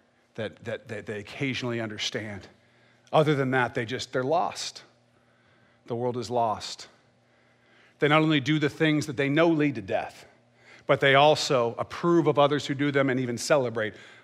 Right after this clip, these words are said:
others who do them. And they're becoming more brazen about it.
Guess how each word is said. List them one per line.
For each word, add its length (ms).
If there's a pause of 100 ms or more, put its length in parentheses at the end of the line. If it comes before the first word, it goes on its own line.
others 340 (220)
who 120
do 180
them. 240 (1120)
And 120
they're 120
becoming 400
more 160
brazen 460 (840)
about 240
it. 80